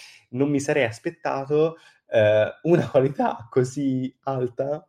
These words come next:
per delle persone che comunque eh, diciamo, non fanno quello di mestiere. Quindi qui, vabbè, qui si possono aprire parentesi del tipo, forse è stata generata con le A I, forse no, eh, però comunque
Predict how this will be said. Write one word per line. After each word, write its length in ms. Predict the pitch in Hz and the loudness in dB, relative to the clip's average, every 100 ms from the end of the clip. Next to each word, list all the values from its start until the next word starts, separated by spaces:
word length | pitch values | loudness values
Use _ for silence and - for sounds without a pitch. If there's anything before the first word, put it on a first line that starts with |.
| _ | _
per 800 | 120 113 120 123 131 131 131 - | 0 2 2 2 2 2 0 -6
delle 240 | 113 107 | -6 -4
persone 560 | 120 147 - 117 131 120 | -2 -4 -4 -2 -2 -6
che 180 | 98 - | -12 -16
comunque 640 | 104 104 110 110 101 95 - _ _ _ - | -12 -10 -8 -4 -4 -4 -16 _ _ _ -10
eh, 580 | 98 92 90 87 90 - | -6 -4 -6 -6 -10 -16
diciamo, 420 | _ 104 98 104 104 | _ -12 -10 -6 -6
non 160 | 101 | -4
fanno 240 | - 107 107 | -2 -2 -2
quello 140 | 101 | -8
di 80 | 95 | -6
mestiere. 680 | 92 90 - 90 85 87 - | -8 -10 -8 -6 -6 -10 -14
Quindi 200 | 92 85 | -14 -10
qui, 100 | 90 | -8
vabbè, 220 | 85 87 | -8 -10
qui 120 | - | -16
si 120 | 92 - | -16 -14
possono 440 | 92 - 92 90 _ _ - | -14 -8 -8 -8 _ _ -16
aprire 340 | 92 92 90 | -8 -6 -6
parentesi 480 | 95 92 92 90 90 | -2 -2 -2 -4 -6
del 200 | 90 87 | -6 -8
tipo, 440 | 92 87 92 90 | -12 -4 -2 -4
forse 280 | _ 95 - | _ -10 -10
è 20 | |
stata 200 | - 92 | -6 -6
generata 400 | 90 90 90 90 | -4 -4 -6 -8
con 160 | - 90 | -10 -6
le 140 | 92 | -2
A 280 | 101 98 95 | 0 0 -2
I, 100 | 92 | -4
forse 380 | 92 90 - - | -8 -16 -14 -8
no, 280 | 95 92 85 _ _ _ - | -4 -4 -6 _ _ _ -10
eh, 520 | 87 82 80 82 85 | -8 -6 -6 -10 -10
però 200 | 101 90 | -8 -8
comunque 540 | 95 90 90 82 - | -8 -10 -8 -8 -10